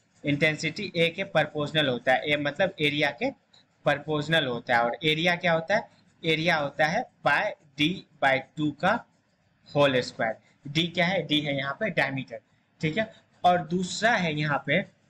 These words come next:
दूसरा है इसका जो focal length है उसका formula होता है mu minus one into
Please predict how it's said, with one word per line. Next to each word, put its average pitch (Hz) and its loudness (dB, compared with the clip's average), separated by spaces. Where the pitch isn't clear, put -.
दूसरा 165 0
है 160 -2
इसका 175 0
जो 175 4
focal 190 2
length 165 0
है 147 0
उसका 170 -2
formula 156 0
होता 143 0
है 185 0
mu 151 2
minus 143 0
one 151 0
into 151 0